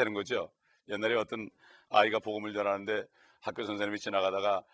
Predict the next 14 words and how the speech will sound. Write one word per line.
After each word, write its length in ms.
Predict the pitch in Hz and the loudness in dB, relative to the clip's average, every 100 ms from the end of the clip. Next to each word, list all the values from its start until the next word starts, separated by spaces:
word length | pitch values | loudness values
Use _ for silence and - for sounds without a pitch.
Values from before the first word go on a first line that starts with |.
| _ - | _ -2
아이가 340 | 98 98 101 | 0 2 0
예수 220 | 104 95 101 | 0 -2 -4
안 60 | |
믿으면 200 | 101 104 | -4 -6
지옥 280 | 104 123 104 | -2 0 0
간다고 260 | 107 98 95 | -2 -2 -4
그러니까 320 | 95 95 101 | -4 -4 -6
지옥이 340 | - 131 120 131 | -6 -4 0 0
어딨냐고 400 | 113 113 110 107 | 0 -2 -4 -4
호통을 300 | 120 113 107 | -6 -4 -6
쳤죠. 380 | 104 - 117 - _ _ _ _ _ - | -6 -6 -6 -6 _ _ _ _ _ -8
그러니까 340 | 101 101 104 | -6 -4 -2
그 120 | 104 | 2
아이가 400 | 98 95 120 131 | 2 4 4 2